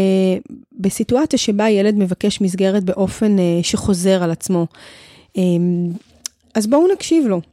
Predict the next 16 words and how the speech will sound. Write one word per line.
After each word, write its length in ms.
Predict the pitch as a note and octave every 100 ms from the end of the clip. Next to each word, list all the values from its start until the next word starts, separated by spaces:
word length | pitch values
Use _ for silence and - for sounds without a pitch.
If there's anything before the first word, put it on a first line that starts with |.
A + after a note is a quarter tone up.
| _ _ _
מה 140 | A3+
הוא 120 | A3+ A3
רוצה, 500 | A3+ - G3+ F#3 F3 F3+ _ _ _
מה 180 | A3 A#3+
זה 120 | B3
אומר 340 | C#4+ A3+ G#3+ G#3+
מבחינתו 520 | G#3 - F#3 E3+ E3+
ללכת 380 | D#3 D#3+ F3 E3+
לבית 220 | D#3+ -
הספר, 520 | - - D3+ - E3 -
מה 180 | F#3 A3
הוא 160 | C#4+
יודע 680 | D4 A3 F3 _ - A#3 A3+
על 100 | D#3+
בית 220 | D#3 D#3
הספר, 500 | E3 - D3+ - E3